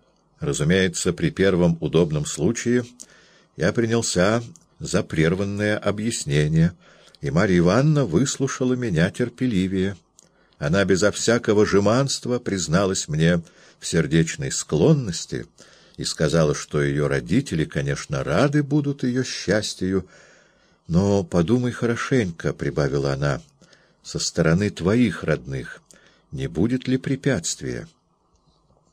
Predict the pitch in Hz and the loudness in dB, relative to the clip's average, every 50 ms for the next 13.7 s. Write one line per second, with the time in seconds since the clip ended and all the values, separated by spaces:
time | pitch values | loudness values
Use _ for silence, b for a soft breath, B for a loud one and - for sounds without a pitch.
0 | _ _ _ _ _ _ _ _ _ _ _ _ _ - 87 92 92 87 104 101 | _ _ _ _ _ _ _ _ _ _ _ _ _ -2 -2 0 2 2 2 2
1 | 104 117 113 92 80 67 62 - - - - _ _ _ _ _ _ _ _ _ | 4 4 4 4 2 -2 -4 -8 -12 -14 -14 _ _ _ _ _ _ _ _ _
2 | _ b b b b b b b b b - 78 95 104 113 113 101 92 104 98 | _ b b b b b b b b b -4 -2 2 4 4 4 4 2 -2 -4
3 | 92 - - - 95 98 101 98 95 87 95 - - - 98 90 90 90 87 87 | -4 -4 -2 -2 0 2 2 2 0 0 -4 -8 -4 -2 -2 0 2 4 4 4
4 | 87 82 80 87 85 82 82 82 82 80 - - 90 85 85 85 87 98 127 127 | 4 4 4 4 4 4 4 4 2 2 0 -2 0 2 2 4 4 4 4 2
5 | 107 - - - 71 69 73 76 73 - - 76 87 92 85 82 80 80 78 90 | 2 -2 -4 -6 -6 -4 -2 -2 -2 -2 -2 0 2 2 4 4 4 2 2 2
6 | 101 98 82 - 82 78 82 92 85 82 85 82 - - 82 92 85 - 82 78 | 2 0 0 0 0 2 2 2 2 0 0 -2 -2 -2 -2 -2 -2 -2 -2 0
7 | 76 73 71 - - - 101 113 127 135 B B B B B B B B B - | 0 0 0 -2 -4 -2 0 0 0 0 B B B B B B B B B -6
8 | 71 71 82 98 101 - - 117 120 117 - - 110 110 107 110 104 - - - | -2 0 0 0 0 0 0 0 0 0 -2 -2 -2 0 0 0 -2 -4 -2 0
9 | 98 98 98 95 87 78 90 101 107 - - - 104 104 101 101 101 101 104 98 | 0 2 2 2 2 2 2 2 2 0 -2 -2 0 2 2 4 4 2 0 -2
10 | - - - 90 87 95 104 - - 98 101 131 143 139 - - 135 131 127 120 | -4 -6 -4 -2 -2 -2 -2 -2 -2 2 2 2 2 2 -2 -4 -4 -2 -2 0
11 | 120 113 107 107 104 95 - - 101 95 95 90 80 73 69 67 - - 73 - | 0 0 2 2 2 0 0 -2 0 4 4 4 4 2 0 -2 -4 -4 -6 -4
12 | - - 82 78 78 78 78 65 82 92 92 95 90 82 - 85 82 80 80 78 | -4 0 0 2 2 2 0 0 0 0 0 0 -2 0 2 2 4 6 4 4
13 | 78 87 - - - 98 98 90 - 76 76 87 87 B | 4 2 0 -2 -4 -6 -6 -4 -2 0 0 0 0 B